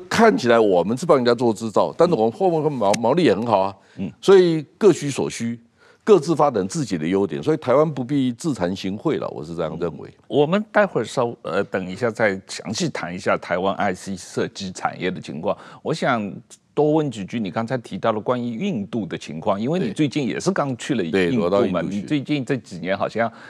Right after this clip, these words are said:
Speaker 2: 很大力的在推动台湾跟印度的一些合作啊，一些对印度的了解啊。你这一次去印度，最近有什么新的观感？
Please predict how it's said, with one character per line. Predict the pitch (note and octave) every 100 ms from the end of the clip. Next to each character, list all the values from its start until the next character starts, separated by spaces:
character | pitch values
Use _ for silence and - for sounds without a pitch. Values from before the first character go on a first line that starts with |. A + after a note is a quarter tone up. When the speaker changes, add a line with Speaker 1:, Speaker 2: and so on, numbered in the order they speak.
| - - _
Speaker 2:
很 | - G2+ F#2+
大 | - D3
力 | D3 B2+
的 | G#2+
在 | B2 G#2
推 | - B2
动 | A#2+ D3 C3+
台 | - A2
湾 | A2+ A#2
跟 | A#2+ B2
印 | C#3 A#2
度 | B2+ A#2
的 | G#2+ G2
一 | G#2
些 | A2 G2
合 | - F2+
作 | F2 B2+ G#2+
啊， | G2+
一 | G2+
些 | G2 G#2
对 | A2 G2
印 | A#2 A2
度 | A2+ G2+
的 | F2
了 | E2+ - G2+
解 | G2+ -
啊。 | - - -
你 | - C#3+ C#3+ -
这 | F3+
一 | C3+
次 | - C3+
去 | - B2+
印 | C3+ A#2+
度， | C3
最 | A2+ C3
近 | A2 B2+ A2 -
有 | G#2+
什 | - A2+
么 |
新 | A2+ C3+ C3
的 | A2+
观 | F#2+ G#2+ G#2
感？ | F#2 -